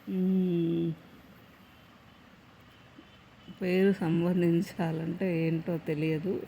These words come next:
మ్, అని రాశారు. లేదండి శేషకుమారి గారు, నా పేరు సరళాదేవి అని చెప్పేసి నేను చాలాసార్లు మెన్షన్ చేశానన్నమాట. ఇవన్నీ ఇప్పుడు నాటుకోవాలి, ఎందుకంటే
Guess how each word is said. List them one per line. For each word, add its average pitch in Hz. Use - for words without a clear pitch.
మ్, 165
అని 165
రాశారు. 160
లేదండి 175
శేషకుమారి 165
గారు, 170
నా 180
పేరు 160
సరళాదేవి 160
అని 170
చెప్పేసి -
నేను 160
చాలాసార్లు 160
మెన్షన్ 170
చేశానన్నమాట. 160
ఇవన్నీ 165
ఇప్పుడు 220
నాటుకోవాలి, 156
ఎందుకంటే 170